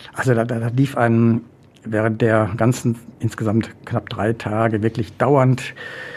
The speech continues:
ähm, ja, kriegte man da Gänsehaut auch wegen der Ereignisse.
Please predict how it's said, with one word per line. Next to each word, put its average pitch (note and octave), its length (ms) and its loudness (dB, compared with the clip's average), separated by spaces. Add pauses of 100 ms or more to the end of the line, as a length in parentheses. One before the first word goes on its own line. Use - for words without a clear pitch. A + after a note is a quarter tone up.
(320)
ähm, A#2 720 4 (1160)
ja, G#2+ 280 2
kriegte A#2+ 340 -2
man A2 140 4
da G#2 280 2 (220)
Gänsehaut A2 560 0
auch G#2+ 360 -2
wegen A2+ 220 -4
der A2 320 0 (140)
Ereignisse. A#2 760 -2